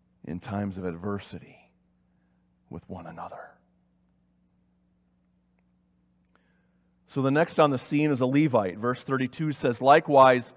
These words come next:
a Levite, when he arrived at the place, came and looked, and he passed by on the other side." So here we see a slightly different response. Um, he passed by on the other side also, but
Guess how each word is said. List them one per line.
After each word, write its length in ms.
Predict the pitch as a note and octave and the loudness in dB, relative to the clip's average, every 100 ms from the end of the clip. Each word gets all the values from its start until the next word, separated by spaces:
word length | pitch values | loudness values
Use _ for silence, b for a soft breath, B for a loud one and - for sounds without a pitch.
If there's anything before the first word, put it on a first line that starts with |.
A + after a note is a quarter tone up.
| b b b | b b b
a 100 | C3 | -2
Levite, 480 | C3+ D#3+ F3+ C#3 A#2+ | 0 0 2 4 4
when 140 | A#2+ C3+ | 2 0
he 160 | C#3 | 2
arrived 560 | C3 B2+ C#3 D#3 D#3+ C#3 | 4 6 6 6 4 0
at 320 | D3+ D3 A2+ | 4 4 2
the 100 | C3 | -4
place, 380 | - C#3 C#3+ - | -2 0 0 -4
came 400 | - E3 E3+ F3 | -2 0 0 0
and 100 | C3 | 0
looked, 460 | C3 C#3 C#3 - b b b b - | 4 2 2 -6 b b b b -6
and 120 | A#2+ | -2
he 120 | A#2+ | -2
passed 540 | - D3+ D3+ D3+ - | 0 2 4 2 -2
by 400 | A#2+ C3 C3 C3+ | 4 6 8 6
on 580 | C3+ B2 B2 B2+ B2 A#2+ b b b - | 2 2 4 4 2 -4 b b b -8
the 200 | B2 B2 | 0 4
other 260 | B2 A2+ | 4 2
side." 560 | A2+ - C3 G#2+ G2 F#2+ | -2 4 6 6 2 -4
So 140 | A#2+ | -6
here 180 | B2 E3 | -2 0
we 160 | D3 C#3 | 2 -2
see 400 | - D#3+ D3+ B2+ B B B | -2 -4 -2 -4 B B B
a 140 | C3+ | -4
slightly 640 | C3+ - D3+ D3+ D#3 E3 C#3 | -4 -8 2 2 2 0 0
different 460 | B2+ E3 - D3 A#2+ | 2 2 2 -2 -2
response. 840 | A#2 - - A#2 F#2+ F2 - - - - _ _ _ _ _ _ _ _ _ _ _ _ _ _ | -6 -6 0 0 0 -6 -14 -20 -20 -20 _ _ _ _ _ _ _ _ _ _ _ _ _ _
Um, 340 | A#2 A2+ A2 - E2+ | -4 -4 -4 -12 -16
he 440 | B2+ E3 E3+ D#3 | -8 -8 -8 -10
passed 520 | - D#3 D3+ D3+ - | 0 6 6 4 2
by 340 | B2+ C#3+ D3 C#3+ | 8 10 10 8
on 260 | C3+ C#3 | 4 4
the 140 | C3+ C3+ | 2 4
other 520 | C3+ C3+ C3 B2 B2+ | 4 4 0 -2 -8
side 340 | - C3+ C3 | 4 6 6
also, 540 | B2 D#3 F3 - C3 A2+ | 6 6 6 4 -2 4
but 320 | C#3+ D3 | 6 6